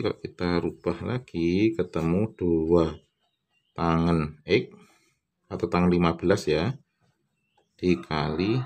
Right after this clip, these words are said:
sin dua kali dua dua dua koma lima dibagi satu min tangan kuadrat dua lima.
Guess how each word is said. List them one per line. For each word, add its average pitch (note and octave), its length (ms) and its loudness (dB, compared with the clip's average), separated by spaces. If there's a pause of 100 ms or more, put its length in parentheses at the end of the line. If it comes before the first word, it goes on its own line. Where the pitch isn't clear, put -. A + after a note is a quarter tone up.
(200)
sin A#2+ 640 2 (600)
dua F#2 560 0
kali F2 480 -2
dua F2 400 2
dua G#2 260 4
dua - 60 -
koma E2+ 320 -2
lima E2+ 560 0 (1120)
dibagi F2+ 800 0
satu A2 720 0
min G#2 480 2
tangan F2 580 -2
kuadrat E2+ 800 0
dua E2 300 0
lima. D2+ 400 -4